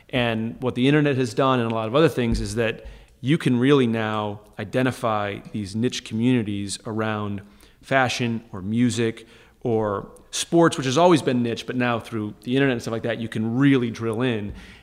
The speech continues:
And those people will spend a ton of time and a ton of money on that thing that they feel like is really central to them. And so, uh, yeah, I think that, that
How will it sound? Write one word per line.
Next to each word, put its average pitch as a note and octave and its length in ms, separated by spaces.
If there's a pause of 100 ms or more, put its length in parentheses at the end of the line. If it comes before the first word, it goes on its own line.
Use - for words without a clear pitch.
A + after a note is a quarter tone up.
(120)
And A2+ 260
those C3 180
people A#2+ 460
will A2 420
spend G#2+ 540
a F2 100
ton - 260
of D3 80
time E3 560
and A#2+ 80
a G2+ 60
ton - 260
of C3+ 60
money A#2 400 (500)
on A#2 600
that A2+ 400
thing B2 220
that A#2 140
they A#2 120
feel A#2+ 300
like A2+ 400
is A#2 180
really A#2 240
central B2 320
to G#2+ 100
them. - 300 (360)
And A2 100
so, A2+ 480 (180)
uh, A2 640 (580)
yeah, A#2+ 200
I A#2+ 100
think B2 240
that, - 340
that A2 240